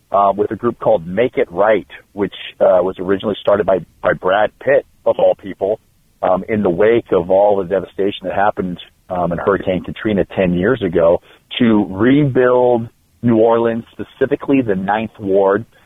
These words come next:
That's where I am right now. They've built, Make It Right, it's built a hundred and nine homes down here. This is the hundred ninth, but it's the first tiny home. So it's really cool. The whole idea is about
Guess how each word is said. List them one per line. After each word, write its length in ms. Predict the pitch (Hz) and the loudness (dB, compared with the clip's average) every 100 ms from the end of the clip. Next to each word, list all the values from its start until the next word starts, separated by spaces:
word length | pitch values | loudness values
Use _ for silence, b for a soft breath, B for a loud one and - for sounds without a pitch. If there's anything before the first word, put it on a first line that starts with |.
| _ | _
That's 240 | 117 120 - | 0 0 2
where 180 | 131 | 2
I 120 | 123 123 | 2 0
am 80 | |
right 260 | 117 113 110 | 2 2 2
now. 300 | 104 110 87 | 0 0 0
They've 240 | 101 - | 0 -2
built, 240 | 120 117 - - _ _ | 0 0 0 -10 _ _
Make 220 | 107 113 | -4 -2
It 60 | 107 | 0
Right, 220 | 95 104 | 2 0
it's 120 | 90 | -2
built 160 | - 95 | -4 -4
a 160 | 82 - | -4 -6
hundred 480 | 123 120 135 135 | -8 -4 -2 -2
and 100 | 107 | -2
nine 340 | 98 98 110 110 | -2 0 0 0
homes 380 | 98 101 117 113 | 0 0 -2 0
down 240 | - 131 | 0 0
here. 300 | 143 143 147 _ _ _ _ _ _ - | -2 -2 -2 _ _ _ _ _ _ -10
This 160 | 98 113 123 | -2 0 0
is 100 | 110 | 0
the 160 | 120 | -2
hundred 340 | 110 123 107 98 | 0 -2 -4 -6
ninth, 420 | 95 104 120 139 - | -4 0 0 -2 -2
but 120 | 123 | -2
it's 120 | 120 - | -2 -4
the 80 | - - | -4 -2
first 200 | 143 - - - | -4 -4 -14 -6
tiny 340 | 170 220 220 127 | 0 0 0 -2
home. 320 | 101 85 73 _ _ - | 0 0 -2 _ _ 0
So 200 | 143 135 | 2 2
it's 120 | - | -4
really 560 | - 143 170 165 160 147 | -14 -8 0 2 2 0
cool. 200 | - 143 | -2 0
The 100 | 123 | 2
whole 200 | 147 147 | 2 4
idea 560 | 143 123 139 147 127 120 | 2 0 -4 -2 0 0
is 60 | 117 | -2
about 400 | - 127 117 | -6 0 0